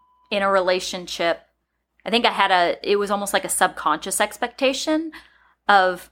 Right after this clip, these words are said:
"We're gonna do everything together." Um, and that was my immaturity of, you know, not wanting to miss out on anything. And I still struggle with that at times, um, but I definitely have grown in that area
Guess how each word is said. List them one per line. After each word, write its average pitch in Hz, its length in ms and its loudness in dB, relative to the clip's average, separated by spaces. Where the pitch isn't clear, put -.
"We're 226 260 2
gonna 233 160 4
do 196 120 4
everything 170 320 2
together." 160 400 -6
Um, 165 480 0
and 175 640 -6
that 196 200 6
was 185 260 -2
my 190 260 6
immaturity 165 760 -2
of, 160 880 -2
you 185 180 -6
know, 160 240 -4
not 165 360 2
wanting 165 320 -2
to 185 100 -12
miss 165 200 -2
out 175 180 6
on 175 160 2
anything. 165 440 -4
And 156 100 -6
I 156 200 -4
still 427 220 2
struggle 233 340 2
with 208 120 4
that 190 180 6
at - 120 -6
times, 170 640 0
um, 160 480 2
but 180 300 2
I 175 140 2
definitely 175 440 0
have 151 120 -8
grown 165 400 -2
in 220 120 -4
that 247 220 2
area 285 500 2